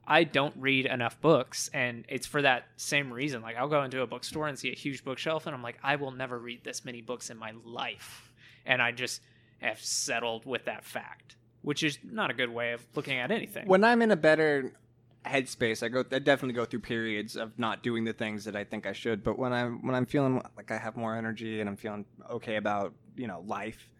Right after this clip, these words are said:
Speaker 1: Yeah.
Speaker 2: and, uh, then it's usually the mentality that there's not enough time in the day for me to be doing all the things I wanna do, and I should be listening to all this, and I should have started reading this ten years ago, and, you know,
Speaker 1: Yeah.
Speaker 2: like,
Speaker 1: It's a
Speaker 2: working on this.
Speaker 1: pendulum.
Speaker 2: It's a pendulum.
Speaker 1: <laughs>
Speaker 2: Yeah.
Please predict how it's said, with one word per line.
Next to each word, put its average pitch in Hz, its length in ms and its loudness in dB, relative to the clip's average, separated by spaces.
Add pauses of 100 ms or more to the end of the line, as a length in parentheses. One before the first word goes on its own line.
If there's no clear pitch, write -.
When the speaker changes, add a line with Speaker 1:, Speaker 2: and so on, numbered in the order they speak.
(100)
Speaker 1:
Yeah. 120 220 -4
Speaker 2:
and, 95 320 -6
uh, 95 260 -8 (800)
then 190 340 10
it's 139 180 -2
usually 160 260 -2
the 143 220 2
mentality 127 540 4
that 117 160 0
there's 139 300 4
not 135 200 2
enough 135 220 -2
time 143 280 -2
in 127 60 -4
the 117 60 -4
day 131 280 4
for 127 120 -4
me 123 140 0
to 123 60 -2
be 120 80 -2
doing 123 260 -2
all 117 140 0
the 110 60 0
things 113 240 -4
I 107 60 0
wanna 104 220 -2
do, 107 340 -6 (320)
and 110 140 -2
I 110 160 2
should 135 200 -8
be 120 80 -6
listening 131 420 -6
to 117 40 -2
all 117 160 0
this, 120 220 -2
and 104 60 -12
I - 40 -10
should - 140 -6
have 127 80 -10
started 120 260 -2
reading 131 280 2
this 120 120 -4
ten 135 260 2
years 135 220 6
ago, 123 320 2
and, 117 240 -2
you 127 80 2
know, 135 60 8
Speaker 1:
Yeah. 113 100 6
Speaker 2:
like, 95 160 0
Speaker 1:
It's - 180 -18
a 143 60 -2
Speaker 2:
working 135 200 2
on 117 120 0
this. 170 80 4
Speaker 1:
pendulum. 123 580 0 (200)
Speaker 2:
It's 151 140 2
a 180 40 -2
pendulum. 165 480 4 (160)
Speaker 1:
<laughs> - 480 2
Speaker 2:
Yeah. 110 320 8